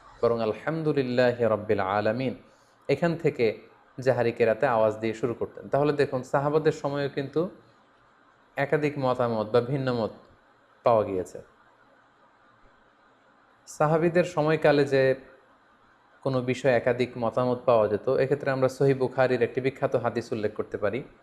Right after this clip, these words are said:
যেখানে আহজাবের যুদ্ধের প্রসঙ্গটা এসেছে এবং আহজাবের যুদ্ধে যখন মুসলমানরা জয়লাভ করলো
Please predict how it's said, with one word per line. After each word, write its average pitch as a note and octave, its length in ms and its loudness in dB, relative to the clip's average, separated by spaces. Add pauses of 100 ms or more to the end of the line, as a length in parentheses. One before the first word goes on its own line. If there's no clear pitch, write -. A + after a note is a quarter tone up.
(1500)
যেখানে C3 600 0 (640)
আহজাবের C#3+ 520 2
যুদ্ধের B2 580 0
প্রসঙ্গটা A2 480 -2
এসেছে A2 380 -2
এবং A2+ 260 -2 (480)
আহজাবের A#2+ 480 0
যুদ্ধে A#2+ 240 -6
যখন A2+ 240 -2
মুসলমানরা A2 500 -6
জয়লাভ C#3+ 380 2 (100)
করলো G#2 340 -2